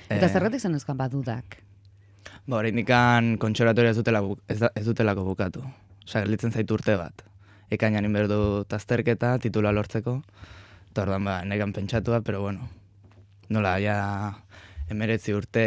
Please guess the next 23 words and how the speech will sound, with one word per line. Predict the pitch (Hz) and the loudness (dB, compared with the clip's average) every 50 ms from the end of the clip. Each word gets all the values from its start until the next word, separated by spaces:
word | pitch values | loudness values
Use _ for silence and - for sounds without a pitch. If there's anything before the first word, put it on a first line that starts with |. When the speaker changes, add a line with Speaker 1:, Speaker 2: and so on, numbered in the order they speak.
| 110 110 | 4 4
Speaker 2:
ja | 107 104 104 | 2 2 0
ik-, | 101 95 - - - - 127 117 | 0 -2 -6 -10 -10 -10 -8 -6
ja | 101 98 98 | -6 -6 -4
pixkat | - 127 - - - 110 104 98 82 - - | -4 -4 -4 -2 0 0 0 -2 -2 -6 -6
ez | 110 110 | -6 -6
zaharra, | - - 117 113 120 110 98 90 | -4 0 2 2 2 2 0 -2
baina | 95 98 98 92 90 90 92 95 98 101 - - | -4 -4 -4 -6 -8 -8 -10 -10 -12 -14 -14 -12
dantzatzeko | - 104 101 95 - 110 95 - 110 101 104 101 | -10 -8 -8 -6 -4 -4 -2 -2 0 0 0 0
ja | 98 104 98 95 98 98 101 113 - - - - - - - - - - - - - - _ - | 0 0 -2 -2 -4 -6 -8 -10 -10 -12 -12 -12 -14 -20 -20 -20 -20 -20 -20 -20 -20 -20 _ -10
adina | - 104 107 110 107 107 104 107 | -4 -2 0 0 2 2 2 2
Speaker 1:
Bai, | 107 | 2
Speaker 2:
ja. | 110 117 117 | 2 2 2
Speaker 1:
claro, | 117 - - 117 | 2 2 2 0
ja | 120 113 127 | 0 -2 -2
aurrera, | 135 143 131 131 123 123 120 117 120 117 120 | -2 -4 -4 -4 -4 -6 -6 -6 -6 -4 -2
Speaker 2:
Bai. | 110 107 101 | 0 0 0
Speaker 1:
aurrera | 98 131 127 131 120 120 120 | 0 0 -2 -2 -4 -4 -6
dozu | 123 139 - 170 151 | -6 -6 -6 -8 -8
urteak. | - - 214 254 | -8 -8 -8 -4
Speaker 2:
Osea, | 294 117 101 101 | -2 -2 0 0
berrogei | 104 104 110 107 113 110 | -2 -2 0 0 0 0
urtekin | 110 107 - 104 101 104 104 98 | 0 -2 -2 -4 -4 -4 -6 -6
ja | 101 101 | -6 -6